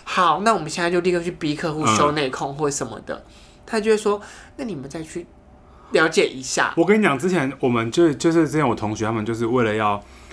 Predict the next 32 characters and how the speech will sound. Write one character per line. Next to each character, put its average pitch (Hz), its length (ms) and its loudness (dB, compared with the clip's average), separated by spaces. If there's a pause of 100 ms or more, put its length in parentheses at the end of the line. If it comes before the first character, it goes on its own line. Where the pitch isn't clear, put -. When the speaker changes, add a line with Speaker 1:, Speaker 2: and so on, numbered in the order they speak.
(180)
Speaker 2:
符 110 240 -2
合 95 220 0
那 113 120 -2
个， 107 240 -2 (220)
就 127 120 -2
是 117 120 -2
那 110 120 -2
个 101 160 -2 (120)
规 104 180 2
定 101 180 -2
嘛， 92 240 -6
global 107 320 2
的 98 60 0
规 95 240 -2
定， 90 220 -4
Speaker 1:
嗯。 80 60 -10 (340)
Speaker 2:
他 160 100 0
就 170 80 6
是， 165 140 2 (220)
然 - 20 -8
后 127 140 -2
客 - 140 -2
户 143 120 4
就 127 80 0
跟 127 120 0
你， 110 140 -2
也 98 60 -6
是 127 100 -2
跟 120 160 0
你 117 60 0
讲 87 140 -8
说 98 300 -4